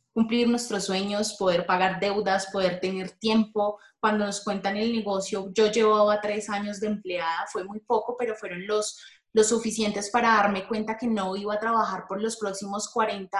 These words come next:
años más. Eh, acabamos de ser papás y sabíamos que él trabajando por doce o dieciséis horas diarias,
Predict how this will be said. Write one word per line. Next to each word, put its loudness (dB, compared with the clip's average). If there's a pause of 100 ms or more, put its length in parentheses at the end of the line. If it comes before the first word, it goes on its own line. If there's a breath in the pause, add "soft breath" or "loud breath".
(140)
años -6
más. -4 (420 soft breath)
Eh, 0
acabamos -2
de -2
ser -4 (120)
papás -2
y -10
sabíamos -6
que -6
él -4
trabajando 0 (220)
por 0
doce -4
o -8
dieciséis -4
horas 0
diarias, 2